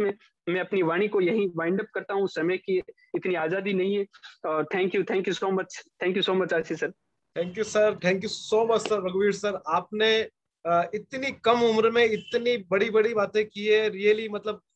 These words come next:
Speaker 2: अ, मेरे को, अ, बहुत अच्छा लगा, बहुत अच्छा लगा, सर, कि यहाँ पर जितने भी लोग हैं, अ, बहुत ज्यादा उम्र दराज लोग भी हैं और शायद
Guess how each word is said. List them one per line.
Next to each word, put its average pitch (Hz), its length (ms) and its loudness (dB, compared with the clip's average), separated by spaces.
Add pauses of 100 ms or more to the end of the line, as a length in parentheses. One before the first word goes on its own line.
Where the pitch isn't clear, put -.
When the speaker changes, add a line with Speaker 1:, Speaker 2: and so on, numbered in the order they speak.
(180)
Speaker 2:
अ, 170 340 0 (120)
मेरे 185 240 0
को, 226 220 -2
अ, 170 420 -4 (100)
बहुत 226 340 0
अच्छा 226 280 -4
लगा, 202 260 -2
बहुत 196 420 -4
अच्छा 202 220 -6
लगा, 180 200 -2
सर, 190 260 -4
कि - 380 -12
यहाँ 196 340 2
पर 220 140 0
जितने 208 320 -4
भी 226 120 -6
लोग 214 240 6
हैं, 208 220 -2 (520)
अ, 170 220 4
बहुत 196 240 0
ज्यादा 220 180 0
उम्र 214 280 0
दराज 202 320 0
लोग 202 260 -2
भी 208 140 -6
हैं 202 220 -6 (240)
और 247 140 6
शायद 214 320 0